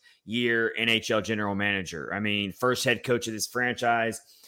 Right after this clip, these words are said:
and he keeps us on the edge of our seats, not knowing what he's gonna do next. He's taking the whole N H L by notice here with what he's doing.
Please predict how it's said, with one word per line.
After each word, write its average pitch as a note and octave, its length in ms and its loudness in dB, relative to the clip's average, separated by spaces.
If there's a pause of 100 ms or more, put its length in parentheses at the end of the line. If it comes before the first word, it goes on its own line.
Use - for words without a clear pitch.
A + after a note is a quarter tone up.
(240)
and G#2 80 -4
he A2+ 200 -2
keeps - 540 0
us A#2+ 240 4
on A2+ 160 4
the A2 80 6
edge A2 180 6
of G#2 80 0
our G#2 140 4
seats, A2 380 0
not G2+ 200 2
knowing G#2 240 0
what G2+ 120 0
he's F#2+ 180 -4
gonna G2 140 -4
do F#2 180 -4
next. C3 440 4 (280)
He's A2+ 180 -2
taking A#2 540 2 (240)
the F#2+ 80 -2
whole D3+ 320 8
N D#3+ 100 4
H D3 260 4
L C3 540 6 (300)
by A2+ 180 6
notice B2+ 460 4
here C#3 400 6 (500)
with A2+ 220 0
what B2 180 2
he's A2 240 -4
doing. D3+ 560 0